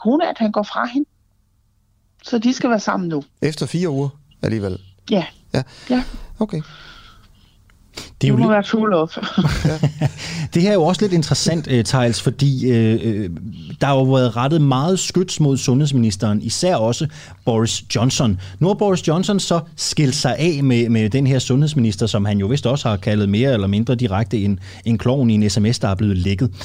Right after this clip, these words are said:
Speaker 3: Spørgsmålet er så, når det her coronaregnskab og håndteringen af corona i Storbritannien skal gøres op, øh, så har, er der jo ikke nogen, øh, syndebuk for Boris Johnson mere. Hvad kan det her komme til at betyde for ham?
Speaker 1: Jamen, altså, man kan sige, først og fremmest, så har Boris Johnson jo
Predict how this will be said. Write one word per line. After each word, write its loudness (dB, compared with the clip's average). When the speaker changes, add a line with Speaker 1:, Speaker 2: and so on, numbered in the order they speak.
Speaker 3:
Spørgsmålet 0
er 2
så, 2
når 2
det 0
her 2
coronaregnskab 0
og -2
håndteringen 0
af -6
corona 0
i 0
Storbritannien 0
skal -4
gøres -2
op, -6
øh, -16
så -2
har, 2
er 0
der 2
jo 4
ikke 2
nogen, 2
øh, 4
syndebuk 0
for 0
Boris 0
Johnson 2
mere. 4
Hvad 0
kan -2
det 2
her 0
komme 0
til 0
at -2
betyde -2
for -2
ham? 2
Speaker 1:
Jamen, 4
altså, 4
man 4
kan 2
sige, 4
først 0
og 0
fremmest, -2
så 2
har -2
Boris 0
Johnson 2
jo 4